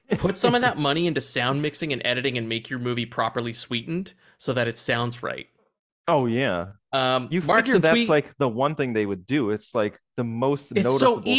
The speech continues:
Speaker 1: easy. Yes, this is, like, filmmaking one oh one, man. Like, have a good mix,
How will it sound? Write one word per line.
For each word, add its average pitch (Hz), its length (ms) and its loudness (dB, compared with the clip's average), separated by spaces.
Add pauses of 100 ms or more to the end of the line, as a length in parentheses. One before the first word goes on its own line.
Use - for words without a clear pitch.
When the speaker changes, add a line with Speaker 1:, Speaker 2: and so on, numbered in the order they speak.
(100)
Speaker 1:
easy. 104 480 -2
Yes, 226 340 0
this 143 160 -4
is, 175 140 -4
like, 208 160 0
filmmaking 180 640 0
one 156 180 -4
oh 160 60 -2
one, 147 260 -4
man. 101 200 -2
Like, 101 140 -4
have 139 220 -2
a 160 60 2
good 156 220 0
mix, 120 600 -4